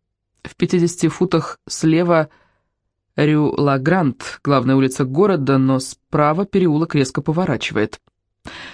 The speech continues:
Убедившись, что горизонт чист, Изабель вытащила из кармана кусочек мела — и вывела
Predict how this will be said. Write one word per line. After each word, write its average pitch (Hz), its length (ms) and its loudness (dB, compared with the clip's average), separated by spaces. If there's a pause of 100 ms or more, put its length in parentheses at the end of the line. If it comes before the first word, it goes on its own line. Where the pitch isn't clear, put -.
(180)
Убедившись, 240 480 2
что - 200 0
горизонт 220 420 2
чист, 269 280 -2
Изабель 202 360 2
вытащила 190 380 0
из 180 100 0
кармана 185 480 2
кусочек 175 600 -2
мела — 185 520 2 (460)
и 151 220 2
вывела 156 540 2